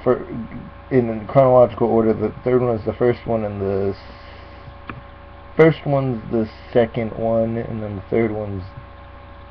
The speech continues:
the fourth. The, the, the first one's the, um, no,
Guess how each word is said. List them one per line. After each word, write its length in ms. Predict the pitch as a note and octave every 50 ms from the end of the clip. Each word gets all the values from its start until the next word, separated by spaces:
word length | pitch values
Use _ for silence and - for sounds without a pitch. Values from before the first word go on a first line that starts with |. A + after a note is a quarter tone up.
| - -
the 80 | - - - -
fourth. 240 | - B2 B2 B2 A#2 - - - - - - - - - - - - - - - - - - - - - - - - - - - - - - - - - - - - - -
The, 100 | A#2 A2
the, 220 | G2 F2 E2+ A2
the 80 | G#2 F#2+ - - - - - - - - - - - - - - - - - - - - - - - - - - - - -
first 400 | C3+ C#3 C#3 D3 C#3+ - - -
one's 500 | B2 A2+ G#2+ G#2 G2+ G2+ G2+ G2+ G2 F#2 F#2 G2 G2+ G2+
the, 400 | G2+ G2+ G2+ G2 G2 G2 G2 F#2+ F#2 - - - - - - - - - - - - - - - - - - - - - - - - - - - - - - - - - - -
um, 440 | G#2+ G#2 G#2 G2+ G2+ G2+ G2 G2 F#2+ F#2+ F#2+ - - - - - - - - - - - - - - - - - - - - - - - - - - - - - - - - - - - - - - - - - - - - - - - - - - - - - - - - - - - - - -
no, 340 | A#2+ A2+ F#2+ F2+ F#2 F#2+